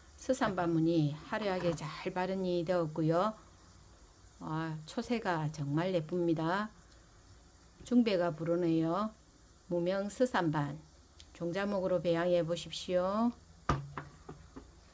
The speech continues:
일본 호피반 윤파지아입니다.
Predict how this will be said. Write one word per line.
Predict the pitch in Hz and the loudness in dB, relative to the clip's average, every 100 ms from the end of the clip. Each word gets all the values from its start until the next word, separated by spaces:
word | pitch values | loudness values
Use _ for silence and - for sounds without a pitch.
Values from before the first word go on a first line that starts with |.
| - - - - - - - - - - - - _ - - - - | -20 -20 -20 -20 -20 -20 -20 -20 -20 -20 -20 -20 _ -20 -20 -20 -6
일본 | 226 233 240 247 | 0 4 8 8
호피반 | 220 196 - 196 196 208 214 180 | 6 2 -6 -4 -2 0 0 -2
윤파지아입니다. | 175 170 196 208 208 - 226 214 190 170 165 160 170 185 226 | -6 -6 -4 -4 -4 -4 -2 -2 -2 -4 -4 -4 -4 -2 -4